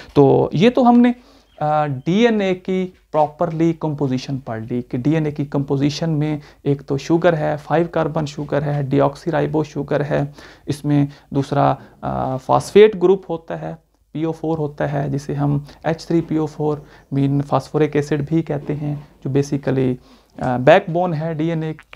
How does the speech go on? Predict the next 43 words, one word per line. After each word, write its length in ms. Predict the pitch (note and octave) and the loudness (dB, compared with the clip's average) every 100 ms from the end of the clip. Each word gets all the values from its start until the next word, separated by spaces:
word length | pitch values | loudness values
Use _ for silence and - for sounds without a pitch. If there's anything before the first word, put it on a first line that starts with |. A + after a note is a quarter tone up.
| - | 4
और 160 | D3+ | 6
दूसरा 300 | C#3+ E3 F#3+ | 6 6 6
जो 120 | E3+ | 4
क्या 180 | F3 E3 | 2 2
है, 160 | D#3 F3+ - - | 2 -2 -8 -4
इसमें 280 | - F#3 F3+ | -2 0 0
नाइट्रोजनस 640 | D3 D3 D#3 D3 D#3 D#3 | 0 2 2 2 0 -2
बेसेस 420 | C3+ C3+ F3 E3 | -2 0 2 2
हैं 200 | E3 E3 - - | 2 0 -2 -6
प्योरीन्स 420 | - D3 D3 D#3+ D#3+ | 0 2 4 2 -2
की 160 | F3 | -4
और 240 | E3+ D3 D3 | 0 -2 -2
pyrimidine। 480 | A#2+ A#2+ B2 B2 A2 - - - | -4 -2 -4 -6 -12 -14 -18 -6
जो 100 | E3+ | -4
प्योरीन 440 | - E3+ D#3+ F#3+ | 2 2 4 2
है, 240 | D#3+ E3 E3 - - | 0 -2 -4 -10 -8
ये 80 | E3 | -2
डबल 280 | C#3+ D#3+ E3+ | 0 2 2
रिंग 140 | F3 | 2
स्ट्रक्चर 420 | E3 E3 D#3+ - D#3+ | -4 -6 -6 -4 -4
होते 300 | D#3+ D#3+ D#3+ | -4 -6 -6
हैं, 300 | D3+ D#3+ - - | -6 -6 -10 -12
ये 400 | C3+ E3+ E3 D#3+ - | -2 2 4 2 -2
इन्फ्लुएंस 480 | D3+ D3 D#3 E3 - | -4 2 2 2 0
करते 380 | D#3+ D#3 D3+ | 0 0 0
हैं 360 | E3 D#3 D#3+ D#3 - _ - | -2 0 -2 -4 -10 _ -2
एडेनिन 440 | C#3+ D3 D#3+ E3+ | 0 2 2 0
को 200 | D#3+ D#3+ | 2 4
और 100 | D3 | 4
guanine 520 | C#3 D#3 F#3+ D#3+ E3+ | 6 6 6 2 -2
को, 240 | D#3+ D#3 D#3 - D#3 | -2 -4 -4 -8 -4
मीन 160 | D#3+ - | -4 0
एडेनिन 420 | D3+ F#3+ F3 E3+ | 2 4 2 0
और 100 | D#3 | 0
guanine 400 | C3 E3 E3 D#3+ | 2 4 4 2
जो 140 | D3+ | 0
दोनों 380 | C3+ D3 D#3+ F#3+ | 2 2 2 0
हैं, 160 | E3 E3+ _ | -2 -4 _
ये 80 | E3+ | -2
डबल 260 | D3+ C#3+ C3 | 0 0 0
रिंग 160 | C3 | -2
स्ट्रक्चर 440 | C3 - B2 - C3 | -4 -4 -2 0 2
हैं। 240 | C#3 C#3+ | 2 -2